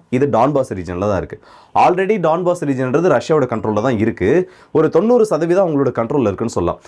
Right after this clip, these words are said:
So, இப்ப இதை தவிர்த்து இருக்கக்கூடிய அத்தனை வளங்களையும்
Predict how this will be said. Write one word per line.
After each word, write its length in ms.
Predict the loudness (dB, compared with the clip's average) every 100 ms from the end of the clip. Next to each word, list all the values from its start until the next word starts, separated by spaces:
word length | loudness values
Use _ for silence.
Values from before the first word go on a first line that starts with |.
| -20
So, 180 | 0 2
இப்ப 160 | 2 0
இதை 340 | 0 0 0
தவிர்த்து 460 | 0 0 0 0 -2
இருக்கக்கூடிய 360 | 0 -4 0
அத்தனை 680 | 0 0 -2 -2 0 2 2
வளங்களையும் 920 | 2 2 2 2 0 0 -2 -4 -4